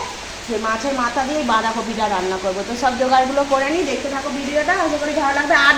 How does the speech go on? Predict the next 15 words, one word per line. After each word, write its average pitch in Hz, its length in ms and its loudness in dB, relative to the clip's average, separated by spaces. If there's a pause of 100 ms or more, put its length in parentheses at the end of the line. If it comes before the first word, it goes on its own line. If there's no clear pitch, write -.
দেখো, 311 160 6 (120)
আর 285 160 6
একটা 302 160 2 (100)
কি 320 80 6 (100)
হবে, 208 220 4 (760)
এবারে 262 260 4 (320)
এই 285 60 2 (100)
সবাই 277 240 2
বলছে 285 200 2
একটু 320 200 -2
ঘুগনি 294 380 2
করো 269 180 6 (100)
আজকে। 202 280 -2 (1000)
হ্যাঁ, 220 240 0
কড়াইটা 233 340 4